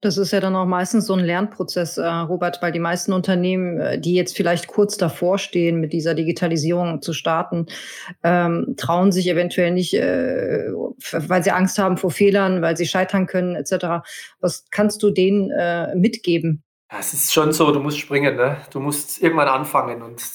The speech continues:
Speaker 2: ähm, typisch deutsch ist, ich mache ein so genaues Konzept, was so wasserdicht ist, dass nichts passieren kann. Gibt's nicht und gerade in der Digitalisierung nicht, sondern du musst, glaub ich,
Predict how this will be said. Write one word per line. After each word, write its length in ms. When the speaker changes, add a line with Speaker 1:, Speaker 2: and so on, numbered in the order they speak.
Speaker 2:
ähm, 420
typisch 320
deutsch 380
ist, 380
ich 600
mache 340
ein 40
so 180
genaues 460
Konzept, 560
was 160
so 100
wasserdicht 500
ist, 200
dass 100
nichts 160
passieren 400
kann. 400
Gibt's 300
nicht 240
und 80
gerade 260
in 60
der 80
Digitalisierung 800
nicht, 260
sondern 420
du 120
musst, 400
glaub 220
ich, 320